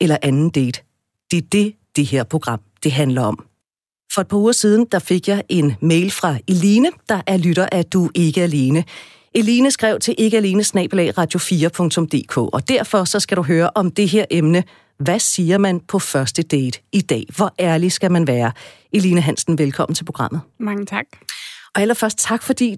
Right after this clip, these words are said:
Speaker 1: du skrev, og ikke mindst fordi, at du har lyst til at komme og, øh, dele dit budskab og din historie med mig og resten af lytterne. Lad os lige få en ting på plads.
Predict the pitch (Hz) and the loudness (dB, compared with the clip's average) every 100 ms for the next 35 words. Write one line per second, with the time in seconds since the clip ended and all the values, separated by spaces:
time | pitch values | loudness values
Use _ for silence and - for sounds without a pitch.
0 | - 240 - 226 254 214 208 233 214 - | 0 0 2 0 0 0 2 2 2 0
1 | 226 226 220 196 202 185 175 185 - 226 | -2 -2 -2 -2 2 2 2 0 0 -4
2 | - - 185 175 202 240 - - 185 160 | -6 -2 2 4 4 2 -4 -2 0 0
3 | 165 160 156 147 - _ _ _ - 208 | 2 2 2 -2 -6 _ _ _ -2 0
4 | 196 208 262 _ _ _ _ - 190 - | 2 0 -2 _ _ _ _ -4 -4 0
5 | 220 240 - 269 - 233 190 160 180 - | 0 0 -2 -4 -4 0 2 4 2 2
6 | 208 202 220 220 _ _ _ _ - 185 | 0 0 -2 -6 _ _ _ _ -2 2
7 | 175 139 156 151 _ _ - 185 143 127 | 2 0 -2 -8 _ _ -8 -6 -4 -4
8 | - 165 - 202 151 131 123 - _ - | -4 -4 -2 -2 0 -2 -2 -4 _ -18
9 | - - - _ _ _ _ _ _ _ | -18 -18 -20 _ _ _ _ _ _ _
10 | _ _ 214 226 226 262 285 - 262 - | _ _ 0 0 0 0 0 0 0 0
11 | 214 - 226 180 131 - - | -2 -2 -2 0 0 0 -4